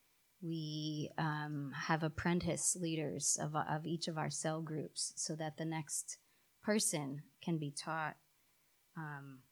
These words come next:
to lead. But it, it, uh, it starts in a deeper place, doesn't it?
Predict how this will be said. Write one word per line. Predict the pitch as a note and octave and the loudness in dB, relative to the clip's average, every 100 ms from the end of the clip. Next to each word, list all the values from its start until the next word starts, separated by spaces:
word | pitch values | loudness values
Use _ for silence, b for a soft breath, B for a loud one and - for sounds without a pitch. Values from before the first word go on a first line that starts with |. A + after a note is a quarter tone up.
| _ - | _ -14
to | F3 | -10
lead. | D#3 D#3 D#3 D3 C#3 C#3 _ _ _ _ _ _ _ | -8 -8 -8 -8 -10 -14 _ _ _ _ _ _ _
But | G#3 G3 | 2 2
it, | F#3+ - | 2 2
it, | F#3+ F#3 | 2 6
uh, | F#3+ F3+ F3 E3 - _ | 6 6 4 0 -8 _
it | G3 F#3 | -4 0
starts | - A3 A3+ A3+ | 2 4 4 2
in | G3+ | 0
a | F3+ | 0
deeper | F#3 G3 E3 | -2 -4 -8
place, | D#3 F#3 E3 C#3+ - - | -8 -6 -4 -4 -6 -8
doesn't | E3 E3+ | -8 -6
it? | F#3 F#3 | -4 -4